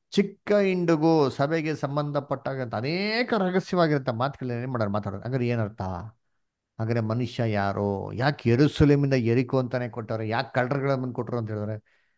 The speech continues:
ಗಾಯ ಮಾಡಿದಂತೆ, ಸುಲಿಗೆ ಮಾಡಿದ್ರಂತೆ, ಸಾಯಿಸಿದ್ರು ಅಂತ ಕೊಟ್ಟಿದ್ಯಾ? ಇಲ್ಲ. ಯಾಕೆ ಯಾಜಕ ಹಾಕೋ ಕೊಟ್ಟವ್ರೆ? ಯಾಕೆ ಲೇವಿ ಅಂತ ಕೊಟ್ಟವ್ರೆ? ಯಾಕೆ ಸಮಾರಿ ಅಂತಾನೆ ಕೊಟ್ಟವ್ರೆ?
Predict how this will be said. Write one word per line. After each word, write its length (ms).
ಗಾಯ 260
ಮಾಡಿದಂತೆ, 520
ಸುಲಿಗೆ 240
ಮಾಡಿದ್ರಂತೆ, 720
ಸಾಯಿಸಿದ್ರು 460
ಅಂತ 160
ಕೊಟ್ಟಿದ್ಯಾ? 440
ಇಲ್ಲ. 460
ಯಾಕೆ 800
ಯಾಜಕ 400
ಹಾಕೋ 440
ಕೊಟ್ಟವ್ರೆ? 420
ಯಾಕೆ 280
ಲೇವಿ 220
ಅಂತ 180
ಕೊಟ್ಟವ್ರೆ? 440
ಯಾಕೆ 300
ಸಮಾರಿ 360
ಅಂತಾನೆ 300
ಕೊಟ್ಟವ್ರೆ? 640